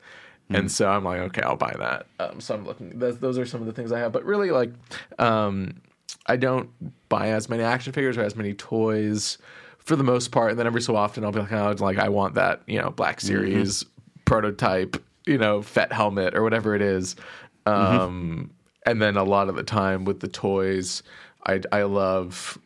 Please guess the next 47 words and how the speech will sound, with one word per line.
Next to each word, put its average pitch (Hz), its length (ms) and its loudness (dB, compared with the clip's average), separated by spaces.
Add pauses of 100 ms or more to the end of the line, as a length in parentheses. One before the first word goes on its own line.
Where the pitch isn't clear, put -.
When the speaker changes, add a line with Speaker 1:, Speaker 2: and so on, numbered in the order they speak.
Speaker 1:
like, 113 180 0
weird 120 420 0
things 113 640 0
or - 300 -2
custom 120 460 -2
things. 104 720 -2 (520)
Again, 104 480 2
really 104 240 2
focusing 107 360 -2
on 104 120 -2
behind 101 280 0
the 98 60 -2
scenes 98 480 -2
or, - 460 -2 (160)
or, 95 360 0
um, - 720 -8
things 104 300 -2
that 107 100 4
are 98 80 2
a 101 60 0
little 107 180 -2
more 104 180 0
custom 98 640 0
or, 98 140 0 (320)
or 104 40 -2
that 95 140 -2
I, 80 300 0 (100)
um, 82 460 -2 (560)
sometimes 101 360 0
will 101 100 2
reach - 200 -4
out - 140 -2
to - 80 -8
someone, - 300 -6
like, - 160 -6
"Can - 120 -4
you - 80 -2
help - 140 -4
me - 80 -10
make - 240 -8
this?" - 260 -4
And 107 140 -2
so 98 220 0
that's - 220 -4
kind - 220 -4
of - 140 -6
the, - 320 -4